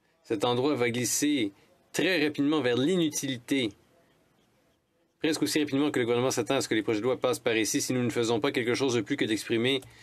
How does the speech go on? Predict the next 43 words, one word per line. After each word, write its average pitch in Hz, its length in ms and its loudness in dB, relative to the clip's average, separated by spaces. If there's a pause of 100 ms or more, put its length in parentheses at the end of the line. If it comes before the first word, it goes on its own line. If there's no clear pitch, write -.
(220)
notre 113 180 0
indignation 147 560 0
à 127 60 0
ce 107 120 -2
sujet. 98 480 0 (480)
La 117 60 -4
sénatrice 156 320 0
McCallum 165 520 0 (280)
n'était 160 320 0
pas 185 180 -2
la 175 100 2
seule 190 180 0
à 175 40 2
être 147 200 0
frustrée 127 280 -2
par 107 140 0
le 101 60 0
comité. 104 500 0 (260)
La 98 80 -6
sénatrice 120 380 0
Seelman 147 420 2
a 123 80 2
exprimé 143 380 0
une 139 80 0
frustration 135 420 -2
similaire. 147 600 0 (320)
Elle 127 140 0
a 147 60 0
dit, « 160 320 -2 (1700)
Nous 123 100 0
nous 151 100 0
précipitons 160 640 0
dans 135 140 2
ce 127 100 -2
dossier 143 300 0
comme 151 100 2
des 151 140 2
fous, 180 340 0 (600)
et 110 100 0
nous 117 140 0
recevons 131 340 2
des 110 380 2
amendements 135 580 0